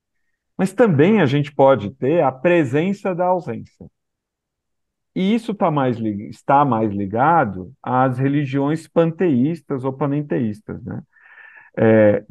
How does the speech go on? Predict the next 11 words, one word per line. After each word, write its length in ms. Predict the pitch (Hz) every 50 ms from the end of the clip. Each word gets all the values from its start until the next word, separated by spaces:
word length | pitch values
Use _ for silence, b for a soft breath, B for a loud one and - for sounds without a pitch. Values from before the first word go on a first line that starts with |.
| - _
que 120 | - 165
é 180 | 143 131 139 147
quando 300 | 143 - 170 170 165 170
a 60 | 175 156
gente 380 | 165 170 170 165 - - - -
tem 520 | 147 135 123 113 104 101 98 - - - _ _ _ _ _ _ -
a 140 | 117 117 117
presença 1300 | - - 170 151 151 147 131 104 104 131 151 151 151 147 131 - - - - - 107 98 92 101 107 _ _ _ _ _ _ _ _ _ _ _ _ _ _ _ _
de 280 | - 120 110 101 113 131
uma 480 | 135 135 131 127 127 127 123 117 113
certa, 920 | 107 - - - 135 120 117 117 117 - - 117 113 107 101 98 98 95